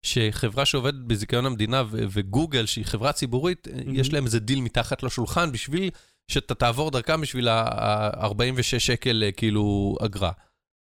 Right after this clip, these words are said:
Speaker 1: ו-, והם
Speaker 2: למה?
Speaker 1: ישקרו לך, ב-, ב-, ייתנו לך כביש שהוא יותר קצר.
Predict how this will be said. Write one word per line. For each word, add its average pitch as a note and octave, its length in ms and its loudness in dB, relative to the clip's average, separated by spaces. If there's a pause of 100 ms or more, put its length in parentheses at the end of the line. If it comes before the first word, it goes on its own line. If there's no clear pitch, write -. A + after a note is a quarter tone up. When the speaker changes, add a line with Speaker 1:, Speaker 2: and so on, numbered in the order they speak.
(500)
Speaker 1:
ו-, A2 220 0
והם B2 200 2
Speaker 2:
למה? C3+ 100 6
Speaker 1:
ישקרו C#3 420 2
לך, G#3 280 2 (240)
ב-, B2 200 2 (100)
ב-, A2+ 260 4 (280)
ייתנו C#3+ 280 0
לך D3+ 180 -2
כביש D3+ 200 -2
שהוא C#3 100 2
יותר B2 200 0
קצר. - 220 -2